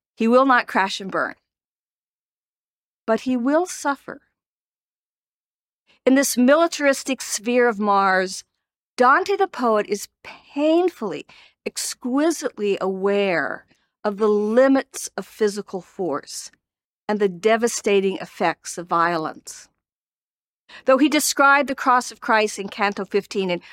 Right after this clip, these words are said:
grand crusader terms, here he invokes it as an emblem of the suffering Christ, the victim bought and sold,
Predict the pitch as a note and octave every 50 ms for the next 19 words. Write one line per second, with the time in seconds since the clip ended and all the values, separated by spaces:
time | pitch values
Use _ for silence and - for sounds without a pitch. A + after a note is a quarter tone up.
0 | - - _ _ - - C#4+ D#4+ D#4+ D#4+ D#4 D4+ C#4+ C#4+ C#4+ C#4 C4+ C4 B3 B3
1 | A3+ - B3+ A#3 G#3 - - - - C4 G#3+ A#3 A#3+ A3 A3 G#3+ G3+ - - A3
2 | G#3 G3 F#3+ F3 E3 D3 A2+ A2 - - - - _ _ _ _ _ _ _ _
3 | _ _ _ _ _ _ _ _ _ _ _ _ _ _ - - - E4 D#4+ E4
4 | E4+ E4 C#4+ D4+ C#4+ C4 - A#3+ A#3+ A3+ G3 F3+ G3+ G3+ G#3 A3 A3 - - -
5 | - A3+ A3 G3+ - _ _ _ _ _ _ _ _ _ _ G#3 G3+ - G3+ F#3
6 | - - _ A#3+ B3+ C4 C4 B3+ C4 C4 B3 B3 B3 A#3+ - - G#3 F#3+ G3+ G3
7 | - - - - - C#4+ D4 - - A#3+ G#3+ F#3 E3+ D#3+ - - F3 C#3+ - -
8 | - - - - - - - - - _ _ _ _ _ _ _ _ _ _ _
9 | _ G#3+ G3+ F#3+ F#3 G3 B3 B3+ - _ - A#3 G#3+ G#3 F#3+ F#3 G3 G3 G3 G#3
10 | A3 - - - F#3 - - - - - G3+ F#3 F3+ D3 F#2 - - - - -
11 | -